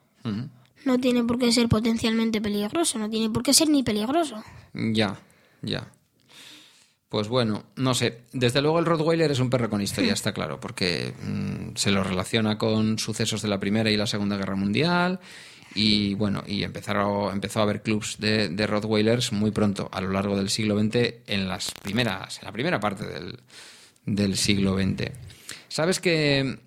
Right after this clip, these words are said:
Speaker 1: el Rottweiler fue reconocido oficialmente por el American Kennel Club en, en el año treinta y uno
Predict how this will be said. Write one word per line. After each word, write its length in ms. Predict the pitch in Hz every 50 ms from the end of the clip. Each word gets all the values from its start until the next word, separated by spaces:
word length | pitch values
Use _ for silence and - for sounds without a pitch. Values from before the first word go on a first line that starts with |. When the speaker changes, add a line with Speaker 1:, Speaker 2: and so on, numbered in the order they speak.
| - - -
Speaker 1:
el 200 | 117 120 117 113
Rottweiler 500 | 123 139 143 147 147 143 139 139 135 123
fue 140 | 123 - 139
reconocido 420 | 127 131 120 117 120 120 - 135 127
oficialmente 600 | 120 127 117 - 123 117 123 127 127 120 123 120
por 260 | 117 120 117 113 113 113
el 120 | 113 110
American 600 | 107 110 113 117 117 117 113 123 120 113 110 107
Kennel 320 | 107 117 117 110 104 101 101
Club 240 | - 117 113 104 - - - _ _ _ _ -
en, 1300 | - 113 113 113 110 110 107 104 104 104 101 101 101 101 98 98 98 98 101 101 87 - - - - - - _ _ -
en 120 | - 107
el 100 | 98 98
año 160 | 110 127 139
treinta 440 | 123 - 120 110 104 101 95 - 98
y 120 | 98 101 127
uno 260 | 165 151 117 90